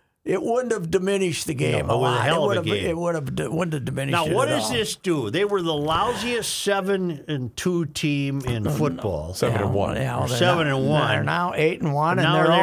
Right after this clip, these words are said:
Speaker 1: only a game behind Philadelphia, which plays tonight against the rugged Commanders.
Speaker 2: Right, but where are they now as an eight and one team? Uh, I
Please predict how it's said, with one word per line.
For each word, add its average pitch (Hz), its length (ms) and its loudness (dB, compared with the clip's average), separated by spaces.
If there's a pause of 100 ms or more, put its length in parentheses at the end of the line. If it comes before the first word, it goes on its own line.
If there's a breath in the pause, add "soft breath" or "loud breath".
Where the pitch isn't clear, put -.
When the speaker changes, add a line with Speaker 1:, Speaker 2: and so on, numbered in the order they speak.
Speaker 1:
only 190 120 4
a 180 40 2
game 180 300 0
behind 180 420 2
Philadelphia, 180 840 2
which 175 280 0
plays 190 420 2
tonight 190 400 4
against 175 380 0
the 156 200 0
rugged 185 520 -2
Commanders. 175 840 -2
Speaker 2:
Right, 175 240 0
but 165 180 2
where 226 200 2
are 233 220 0
they 208 200 2
now 190 280 0
as 156 160 0
an 151 140 0
eight 156 200 -2
and 131 160 -2
one 123 280 0
team? 95 380 -4
Uh, - 40 -2
I 139 60 4